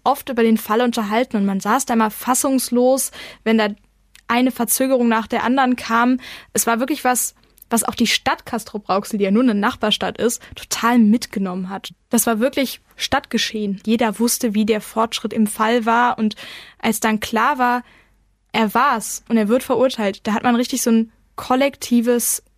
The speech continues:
Aufatmen und eine kollektive Gewissheit gespürt.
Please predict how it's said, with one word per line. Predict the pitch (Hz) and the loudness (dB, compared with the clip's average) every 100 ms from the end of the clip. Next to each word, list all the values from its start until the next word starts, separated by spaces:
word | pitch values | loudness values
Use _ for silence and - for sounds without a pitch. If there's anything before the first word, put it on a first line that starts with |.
| _ _ - | _ _ 0
Aufatmen | 233 277 - 233 240 240 240 233 | 2 0 -2 -2 -2 2 2 2
und | 226 | 0
eine | 220 | -2
kollektive | - - 240 - 226 226 | -4 -2 -2 0 -2 0
Gewissheit | 214 233 - 202 | 2 0 -2 -6
gespürt. | 214 - - 208 214 | -6 -8 -8 -10 -12